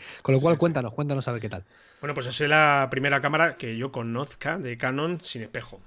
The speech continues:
Speaker 2: No sé si algún oyente nos cuenta un poco, eh, no, conoce que hay otra cámara de Canon que no tiene espejo, que no lo diga, ¿vale? Pero yo es la primera cámara que conozco de Canon que no tiene espejo.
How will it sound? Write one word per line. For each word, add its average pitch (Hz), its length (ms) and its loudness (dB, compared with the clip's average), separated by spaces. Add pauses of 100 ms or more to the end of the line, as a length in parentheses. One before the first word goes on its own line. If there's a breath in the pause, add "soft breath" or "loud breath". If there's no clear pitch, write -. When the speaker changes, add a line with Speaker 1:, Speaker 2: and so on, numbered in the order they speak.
(100)
Speaker 2:
No 120 100 -18
sé 147 260 -10
si 113 480 -8
algún 117 320 -4
oyente 139 440 0
nos 131 160 -6
cuenta 127 400 -2
un 123 100 -8
poco, 123 560 -2 (420 loud breath)
eh, 110 1160 -6 (260)
no, 139 160 -6 (460)
conoce 143 360 0
que 135 100 0
hay 135 200 0
otra 127 180 -2
cámara 127 220 -2
de 117 80 -2
Canon 120 180 -4
que 123 60 -6
no 120 80 -4
tiene 117 140 -4
espejo, 143 320 -6
que 123 100 -4
no 107 80 -8
lo 104 80 -10
diga, 147 300 -8
¿vale? 160 220 -8
Pero 117 200 -12
yo 117 140 -8
es 127 60 -6
la 120 360 0
primera 120 260 -4
cámara 131 240 -2
que 123 80 -6
conozco 131 360 -6
de 120 100 -4
Canon 143 220 -4
que 135 100 -6
no 110 80 -8
tiene 110 380 -8
espejo. 170 420 -8